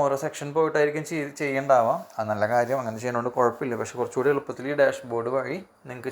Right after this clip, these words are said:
ചെയ്യാൻ പറ്റും എന്നുള്ളത് നമ്മൾ കാണിച്ചു തരുന്നതാണ്. ഓക്കെ, പിന്നെ സാം മാം underweight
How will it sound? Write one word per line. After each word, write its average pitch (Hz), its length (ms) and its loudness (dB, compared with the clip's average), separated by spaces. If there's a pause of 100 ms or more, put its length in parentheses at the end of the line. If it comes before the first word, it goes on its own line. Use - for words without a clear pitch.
ചെയ്യാൻ 117 260 4
പറ്റും 127 220 -4
എന്നുള്ളത് 131 260 4
നമ്മൾ 147 240 -2
കാണിച്ചു 139 300 4
തരുന്നതാണ്. 104 420 2 (320)
ഓക്കെ, 117 200 -2 (800)
പിന്നെ 135 240 2
സാം 131 280 6 (100)
മാം 131 180 2 (120)
underweight 117 440 0